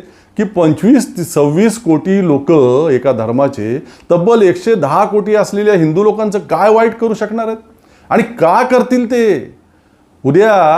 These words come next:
आणखीन काही वर्षांनी या देशाची लोकसंख्या दोनशे करोड झाल्यावरती सुद्धा त्यातली मुस्लिम लोकसंख्या ही फार फार तर चाळीस कोटी झालेली असेल.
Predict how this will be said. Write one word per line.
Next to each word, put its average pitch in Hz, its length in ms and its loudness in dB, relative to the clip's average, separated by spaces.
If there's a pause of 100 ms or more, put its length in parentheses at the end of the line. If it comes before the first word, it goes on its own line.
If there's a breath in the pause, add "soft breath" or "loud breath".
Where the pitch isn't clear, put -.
(100)
आणखीन 175 340 -4
काही 175 240 0
वर्षांनी 175 840 -2
या 170 80 2
देशाची 170 640 -2
लोकसंख्या 147 880 0 (320 loud breath)
दोनशे 151 480 2
करोड 196 320 2
झाल्यावरती 160 600 0
सुद्धा 143 440 -2 (520 soft breath)
त्यातली 180 320 2
मुस्लिम 180 560 2
लोकसंख्या 160 720 0
ही 190 340 2 (260)
फार 175 320 2
फार 196 180 2
तर 226 180 -2 (160)
चाळीस 220 320 2
कोटी 240 220 0
झालेली 202 320 2
असेल. 185 280 -2